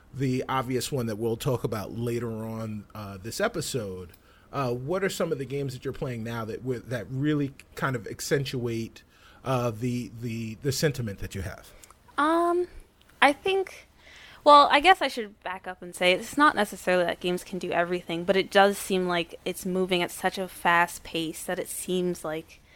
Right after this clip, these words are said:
Speaker 2: it's, it, especially with things like V R, um, it just seems like the technology keeps advancing, advancing so fast that it feels like it can do anything. But, um, and I guess, yeah, Uncharted would be the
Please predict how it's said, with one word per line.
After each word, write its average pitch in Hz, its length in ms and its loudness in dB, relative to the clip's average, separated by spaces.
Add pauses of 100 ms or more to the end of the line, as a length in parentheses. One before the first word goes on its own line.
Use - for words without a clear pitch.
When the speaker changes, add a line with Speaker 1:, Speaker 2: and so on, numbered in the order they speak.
(260)
Speaker 2:
it's, - 280 -16 (140)
it, - 240 -10
especially - 520 4
with 190 140 0
things 190 280 0
like 170 160 -2
V 175 320 -4
R, 156 500 0 (500)
um, 175 400 2
it 190 120 -4
just 180 180 -10
seems 180 240 -4
like 165 140 -4 (100)
the 180 80 -2
technology 170 600 -6
keeps - 280 -8
advancing, 175 680 -6
advancing 214 540 -8
so 190 240 -2
fast - 480 -2
that 175 100 0
it - 60 -6
feels 170 240 -6
like 151 80 -8
it 160 140 -14
can 185 140 -6
do 170 120 -8
anything. - 520 -12 (120)
But, 208 280 4 (580)
um, 180 440 -4 (400)
and 220 200 -4
I 202 60 2
guess, 220 260 0
yeah, 175 200 0
Uncharted 185 460 2
would 175 140 -4
be 170 160 -4
the 180 260 -2